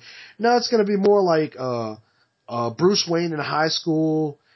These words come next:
and, you know, some of the villains are gonna be there, and, and I think people kinda freaked out and said that's, that's a horrible idea, which it is.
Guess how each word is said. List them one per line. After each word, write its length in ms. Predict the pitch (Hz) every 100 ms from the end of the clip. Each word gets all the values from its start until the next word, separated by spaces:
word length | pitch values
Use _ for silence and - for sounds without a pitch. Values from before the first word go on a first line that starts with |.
| _ _
and, 200 | - 139
you 120 | 165
know, 300 | 160 151 151
some 220 | 147 175 170
of 60 |
the 80 | 156
villains 400 | 113 147 165 151
are 40 | 147
gonna 140 | 139
be 240 | 107 139
there, 720 | 147 147 151 151 151 151 151 - _ _ _ _ _ _
and, 520 | 131 127 127 127 120 - _ -
and 100 | 127
I 80 | 120
think 220 | 160 139
people 260 | 156 147
kinda 240 | 131 143 123 -
freaked 280 | 151 143 127
out 340 | 135 143 143
and 160 | 123 117
said 220 | 135 120
that's, 260 | 120 113 -
that's 200 | 117 113
a 60 |
horrible 440 | 104 139 139 135 127
idea, 400 | 120 113 131 135
which 220 | 117 101
it 60 |
is. 460 | 113 131 131 135 -